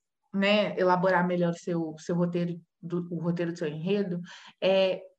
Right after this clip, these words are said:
"Qual o papel do meu personagem, desse personagem?", porque você vai fazer essa pergunta para cada personagem que você criar.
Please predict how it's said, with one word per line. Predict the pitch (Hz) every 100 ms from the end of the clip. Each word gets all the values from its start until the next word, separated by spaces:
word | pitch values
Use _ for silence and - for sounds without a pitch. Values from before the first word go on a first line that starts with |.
| _ _ _
"Qual | 247 262 285
o | 359 -
papel | - - 214 180 170 180
do | 220
meu | 240 202 202
personagem, | 254 247 262 196 170 170 -
desse | 180 269 330 -
personagem?", | - 269 269 233 170 170 185 202
porque | -
você | 196 190
vai |
fazer | 196 208
essa | 208 240
pergunta | 269 240 202 208 233
para | 220
cada | 233 240 311
personagem | 311 311 240 233 233
que |
você | 233 233
criar. | 226 415 523 -